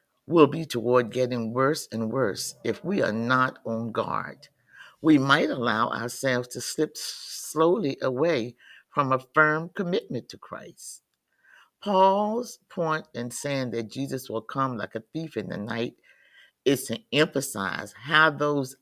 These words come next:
outside of Christ will be caught off guard. And for unbelievers, they will be caught off guard by Christ's coming. But for those watching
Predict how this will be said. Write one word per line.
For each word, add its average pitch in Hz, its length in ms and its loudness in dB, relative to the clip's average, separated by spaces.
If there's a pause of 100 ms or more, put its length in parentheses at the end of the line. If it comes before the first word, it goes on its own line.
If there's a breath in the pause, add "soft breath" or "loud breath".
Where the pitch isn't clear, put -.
(100)
outside 135 600 2
of 110 140 -8
Christ 113 400 -2
will 110 140 -2
be 101 120 -4
caught 123 460 0
off 104 320 0
guard. 90 440 -6 (840 loud breath)
And 135 600 0 (100)
for 139 220 4
unbelievers, 120 960 -2 (340 soft breath)
they 120 220 4
will 127 180 0
be 143 160 0
caught 127 340 -4
off 120 300 -4
guard 117 380 -6
by 113 160 -2
Christ's 135 360 -4
coming. 247 380 -12 (640 soft breath)
But 135 240 2
for 127 100 4
those 135 420 2
watching 113 1000 -4